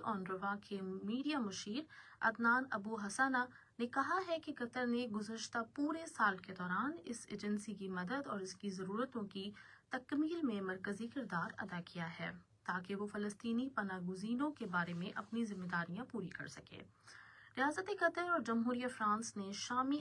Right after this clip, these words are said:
अवाम की इंसानी और तरक्याती मदद के शोबे में कोऑर्डिनेशन के वसाइल पर बातचीत की है। इसके लिए कतर की वजारत खारजा, कतर डेवलपमेंट फंड, तालीम सबसे बाला और कतर चैरिटी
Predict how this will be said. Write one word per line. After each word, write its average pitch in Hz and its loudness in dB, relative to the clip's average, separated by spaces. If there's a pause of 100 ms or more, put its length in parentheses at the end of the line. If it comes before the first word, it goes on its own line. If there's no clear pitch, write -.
अवाम 185 0
की 190 -4
इंसानी 269 0 (100)
और 196 2
तरक्याती 190 -4
मदद 175 0
के 190 -2
शोबे 285 -2
में 285 2 (380)
कोऑर्डिनेशन 277 2 (100)
के 240 -2
वसाइल 202 0 (120)
पर 214 2 (140)
बातचीत 180 0
की 170 -6
है। 165 -6 (640)
इसके 269 -2
लिए 349 0
कतर 330 0
की 311 -2
वजारत 233 0 (100)
खारजा, 269 4 (180)
कतर 214 -2
डेवलपमेंट 185 -2
फंड, 339 -2 (260)
तालीम 190 -2
सबसे 185 -8
बाला 202 4
और 202 -2
कतर 247 2
चैरिटी 185 -4